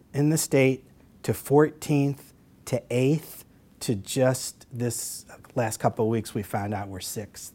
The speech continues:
this year. When you're already that high, it's even higher to move up. So these are real, these are significant.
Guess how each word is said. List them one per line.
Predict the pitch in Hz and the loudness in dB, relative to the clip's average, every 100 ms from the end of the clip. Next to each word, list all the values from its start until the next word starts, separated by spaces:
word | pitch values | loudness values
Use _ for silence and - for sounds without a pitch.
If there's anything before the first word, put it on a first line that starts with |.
| - | -18
this | - - - | -16 -14 -14
year. | 53 - - - - - - - | -16 -18 -20 -20 -20 -20 -20 0
When | 143 147 | 6 8
you're | 143 151 | 10 12
already | 175 175 170 156 | 12 10 10 8
that | 143 135 123 | 6 4 4
high, | 120 135 135 147 156 | 6 8 10 6 2
it's | 135 - | -2 4
even | 175 143 113 | 4 4 0
higher | 147 135 139 143 139 | 2 4 4 4 2
to | 143 123 | 0 2
move | 123 120 110 | 4 4 4
up. | 120 135 - - _ | 4 2 -8 -20 _
So | - 131 | 0 4
these | 147 170 | 6 6
are | 156 123 | 4 2
real, | 113 120 123 127 127 | 2 4 4 4 2
these | 98 139 | 2 4
are | 135 | 2
significant. | - 110 104 117 120 - 113 127 113 113 - | 0 -2 2 2 2 0 -2 2 2 0 -6